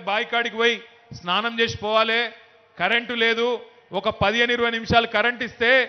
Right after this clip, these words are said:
మొత్తం అందరం స్నానాలు చేసి ఇంటికి పోతాం అని అడుక్కున్న రోజులు నిజమైతే గట్టిగా చప్పట్లతో కాంగ్రెస్కు బుద్ధి వచ్చేటట్టు చెప్పమని చెప్పి నేను కోరుతా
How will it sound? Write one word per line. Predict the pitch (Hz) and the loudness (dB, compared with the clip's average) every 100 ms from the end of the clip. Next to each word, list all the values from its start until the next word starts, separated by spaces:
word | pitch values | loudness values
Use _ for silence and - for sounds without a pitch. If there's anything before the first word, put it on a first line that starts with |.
| - - - | -4 -20 -8
మొత్తం | 165 190 208 | -4 -2 -2
అందరం | 208 208 233 | -2 0 -2
స్నానాలు | 214 196 220 226 220 | -2 -2 0 0 0
చేసి | 214 202 | -2 -4
ఇంటికి | 196 180 | -6 -4
పోతాం | 202 202 202 175 - - | -2 0 -2 -4 -20 -10
అని | 165 | -2
అడుక్కున్న | 180 233 - 247 233 | 0 0 -2 -2 2
రోజులు | 214 240 277 277 - - - | 4 6 6 6 4 -6 -12
నిజమైతే | 165 240 254 254 240 269 302 - - - - | 2 4 6 4 8 10 10 6 -8 -6 0
గట్టిగా | 202 - 233 233 233 | 0 2 4 4 4
చప్పట్లతో | 202 - 226 226 226 220 196 | 4 4 4 4 4 6 6
కాంగ్రెస్కు | 214 226 226 - 180 | 6 6 4 2 2
బుద్ధి | 202 233 | 4 6
వచ్చేటట్టు | 233 233 226 220 262 220 - - - | 6 6 4 8 8 8 4 -10 -6
చెప్పమని | 190 214 220 208 | -2 0 0 0
చెప్పి | 196 190 | 0 -2
నేను | 185 | -2
కోరుతా | 170 170 | -2 0